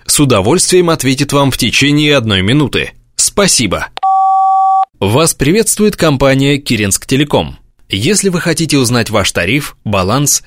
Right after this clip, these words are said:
и номер договора, нажмите один. Узнать о способах оплаты — нажмите два. Возникли трудности в работе с интернет —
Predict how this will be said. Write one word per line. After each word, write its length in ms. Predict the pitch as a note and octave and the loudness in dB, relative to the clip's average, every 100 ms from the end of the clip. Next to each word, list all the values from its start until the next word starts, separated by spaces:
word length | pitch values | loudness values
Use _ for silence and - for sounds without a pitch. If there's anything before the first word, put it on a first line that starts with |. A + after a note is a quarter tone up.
| - | -4
и 120 | C#3 | -2
номер 300 | C3 A#2 G#2 | 0 0 0
договора, 640 | G2 G2+ F#2+ D#3 G#2 C#2+ - _ | -2 -2 0 0 0 -6 -12 _
нажмите 580 | G#2+ C#3 C3+ F#3 A3 G3 | -2 0 0 -2 0 0
один. 500 | - B2 G2+ E2+ C#2 _ _ _ _ _ - | 0 0 -2 -6 -10 _ _ _ _ _ -2
Узнать 400 | C3+ B2 B2+ - - | 0 2 0 0 -2
о 100 | - | -2
способах 540 | - A2+ G#2 F#2 - | 0 -2 -2 -4 -6
оплаты — 500 | F2+ B2 F3 E3 D#3+ _ - | -2 -2 0 -2 -2 _ -2
нажмите 520 | C3 A2+ G#2+ G#2+ C#3 | 0 0 -2 -2 -2
два. 340 | C#3+ E2+ C#2 - _ _ _ _ - - | 0 -2 -4 -16 _ _ _ _ -10 -2
Возникли 580 | A#2+ C#3+ F3 G3 F#3 | 0 2 0 0 2
трудности 480 | F3 D3 D3 C3 - | 0 2 0 0 0
в 60 | A#2 | 0
работе 360 | A#2+ B2+ A#2+ | 2 2 0
с 120 | G#2+ A2+ | 0 -2
интернет — 560 | G#2+ G2+ C3+ E3+ - | -2 -2 0 -2 -6